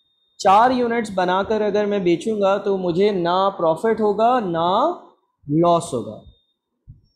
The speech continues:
क्या मतलब है इसका? चार unit में बनाकर बेचूंगा, तो मुझे ना profit होगा, ना loss होगा, ठीक है। I repeat, चार units में बनाकर बेचूंगा, तो मुझे ना profit होगा, ना loss होगा,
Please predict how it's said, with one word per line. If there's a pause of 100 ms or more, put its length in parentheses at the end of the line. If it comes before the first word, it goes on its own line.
(120)
क्या
मतलब
है
इसका? (560)
चार
unit
में
बनाकर
बेचूंगा,
तो
मुझे
ना
profit
होगा,
ना (720)
loss
होगा, (520)
ठीक
है।
I
repeat,
चार
units
में
बनाकर
बेचूंगा,
तो
मुझे
ना
profit
होगा,
ना (720)
loss
होगा,